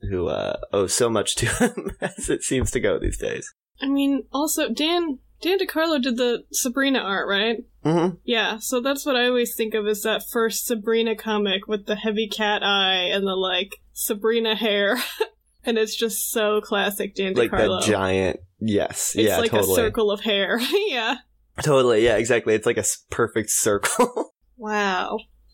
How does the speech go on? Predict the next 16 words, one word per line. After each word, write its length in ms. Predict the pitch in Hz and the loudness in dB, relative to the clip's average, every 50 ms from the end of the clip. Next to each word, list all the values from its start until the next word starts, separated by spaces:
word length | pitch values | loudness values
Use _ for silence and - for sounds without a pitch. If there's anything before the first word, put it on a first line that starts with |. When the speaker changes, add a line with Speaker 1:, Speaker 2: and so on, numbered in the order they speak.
| _ _ - | _ _ -2
Speaker 1:
I 120 | 117 139 | 0 2
know, 240 | 170 196 196 131 101 98 78 | 2 2 2 2 0 0 0
really 220 | - 131 151 156 147 | 2 2 2 2 2
crazy, 340 | - 180 170 151 110 101 | 2 2 2 2 2 2
right? 320 | 92 101 101 113 127 143 - | 2 4 4 2 2 0 -2
Speaker 2:
That's 280 | - 247 262 247 - - | -2 -4 -2 -4 -4 -4
very 300 | 240 240 233 226 226 226 | -2 0 0 0 0 0
cool. 220 | 226 - 226 202 - | -2 -4 -4 -2 -2
I'm 280 | 220 240 240 247 - - _ _ _ _ - | 0 0 -2 -2 -4 -6 _ _ _ _ -2
irritated 640 | 254 277 311 349 370 - - 269 240 220 214 226 214 | -2 0 2 2 0 0 0 0 0 0 -2 -2 -2
with 160 | 240 262 269 - | -2 -2 -2 -2
Archie 500 | - 247 294 349 - - - 240 202 190 | -2 0 0 0 -2 -2 -2 0 0 -2
for 500 | 202 - - 226 220 214 220 208 - - _ - 277 - _ _ - 262 - _ | -2 -2 -2 0 0 2 0 0 -2 -6 _ -20 -20 -20 _ _ -16 -16 -14 _
taking 460 | - - 269 240 247 240 - 269 247 277 | -8 -4 -2 -2 -2 -2 -2 0 0 0
his 160 | 277 254 - | -2 -2 -4
characters. 840 | - - 302 311 277 262 254 - - 214 196 - - 226 - - | -4 -2 0 0 0 0 -2 -2 -4 -4 -2 -2 -4 -6 -8 -10